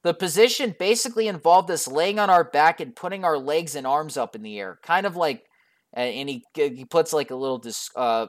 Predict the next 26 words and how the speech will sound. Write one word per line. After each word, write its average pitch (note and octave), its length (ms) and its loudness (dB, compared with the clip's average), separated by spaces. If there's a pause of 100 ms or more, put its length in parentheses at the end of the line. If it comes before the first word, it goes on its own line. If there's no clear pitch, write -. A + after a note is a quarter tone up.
uh, A#2 60 -8
he A#2 200 -8
does, D3 280 -2
like, C#3 160 -4
a A#2 60 -10
little B2+ 200 -4
description A2+ 640 -8
of G#2 100 -14
how A2 280 0
he A2+ 180 -12
was, G2+ 240 -10
uh, G#2 260 -2 (140)
forced A#2 260 -6
to G2 80 -18
do F#2+ 220 -10
it. C#2+ 80 -18 (1400)
With G#3 240 4
her C#4+ 160 4
authority, A#3 460 4
she F3 180 -8
forced G#3 420 -2
us G3 160 -2
to E3+ 120 -10
maintain F3 760 -8
this D3 200 -4
position, G#2 640 -10